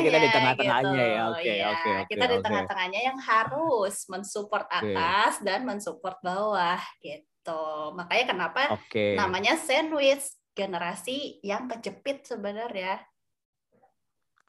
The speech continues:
Speaker 1: Nggak enak
Speaker 2: Gitu.
Speaker 1: banget ya?
Speaker 2: Eh, nggak enak
Speaker 1: Kesannya
Speaker 2: memang
Speaker 1: ya?
Speaker 2: sih. Kesannya. Tapi
Speaker 1: Kesannya, kesannya nggak enak kan?
Speaker 2: Iya. Ya realitanya begitu, Ndra. <laughs>
Speaker 1: Tapi
Speaker 2: Iya.
Speaker 1: tadi lu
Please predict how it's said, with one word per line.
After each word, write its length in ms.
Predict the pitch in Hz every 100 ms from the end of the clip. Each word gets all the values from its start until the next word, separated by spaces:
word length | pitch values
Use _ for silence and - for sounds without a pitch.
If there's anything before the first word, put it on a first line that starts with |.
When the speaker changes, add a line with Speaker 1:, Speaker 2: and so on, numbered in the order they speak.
| _ _ -
Speaker 1:
Nggak 220 | 120 98
enak 80 | 104
Speaker 2:
Gitu. 140 | - 110
Speaker 1:
banget 160 | 139
ya? 140 | 101 104 - _ _ _ _ _ _ _
Speaker 2:
Eh, 200 | 202 196
nggak 180 | 190 175
enak 100 | 180
Speaker 1:
Kesannya 320 | - 123 135 147
Speaker 2:
memang 100 | 117
Speaker 1:
ya? 140 | 107
Speaker 2:
sih. 80 | - _ _ -
Kesannya. 580 | 202 190 180 214 190 202
Tapi 100 | - 302
Speaker 1:
Kesannya, 220 | 330 320 156 - _ -
kesannya 400 | 131 131 143 170 - -
nggak 200 | 120 127
enak 180 | 156 151
kan? 200 | 107 143 -
Speaker 2:
Iya. 400 | 202 214 185 165 170 175 - - - - -
Ya 140 | 202 190
realitanya 500 | 185 185 180 180 285
begitu, 420 | 262 202 269 -
Ndra. 320 | 254 214 202
<laughs> 60 | 226 - - - - - - - - - - - - - - - - - -
Speaker 1:
Tapi 240 | - - 190
Speaker 2:
Iya. 80 | 170
Speaker 1:
tadi 120 | 190
lu 140 | 202